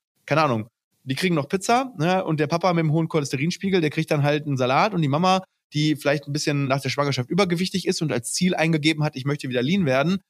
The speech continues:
die kriegt dann halt die Putenbrust mit Feldsalat, ja? Und ich glaub, dass das ein, ein Trilliardenmarkt ist, in Zukunft über Voice,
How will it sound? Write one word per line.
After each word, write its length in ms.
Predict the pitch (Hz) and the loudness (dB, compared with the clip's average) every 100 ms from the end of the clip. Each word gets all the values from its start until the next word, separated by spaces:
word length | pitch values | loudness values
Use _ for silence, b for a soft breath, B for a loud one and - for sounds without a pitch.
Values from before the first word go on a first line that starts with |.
| _ _ | _ _
die 60 | 151 | -6
kriegt 220 | 160 165 | -4 -2
dann 120 | 165 | 0
halt 280 | 156 156 156 | 2 2 0
die 120 | 147 | -4
Putenbrust 640 | 139 170 165 151 160 170 - | -4 -4 -2 0 0 -2 -2
mit 280 | 151 151 - | -2 -2 -4
Feldsalat, 580 | 170 151 107 87 - | -2 0 0 -2 -6
ja? 240 | 110 147 185 _ _ _ - | -2 -2 -2 _ _ _ -4
Und 340 | 135 135 135 - _ _ _ _ _ - | 0 0 -2 -10 _ _ _ _ _ -8
ich 100 | - | 0
glaub, 180 | 156 160 | 0 0
dass 140 | 151 | -2
das 160 | 143 139 | 0 -2
ein, 220 | 131 - | -4 -4
ein 300 | 123 120 117 | -2 0 -2
Trilliardenmarkt 1200 | - 139 127 127 139 175 143 120 110 110 107 - - | -2 0 2 2 2 2 2 2 2 0 -2 -6 -6
ist, 500 | 107 147 - - - | -2 -2 -2 -4 -2
in 180 | 120 | -2
Zukunft 580 | 117 170 170 139 165 - | 0 -2 0 0 0 -4
über 220 | 120 117 | -4 -2
Voice, 480 | 104 127 175 196 - | 2 2 2 0 -6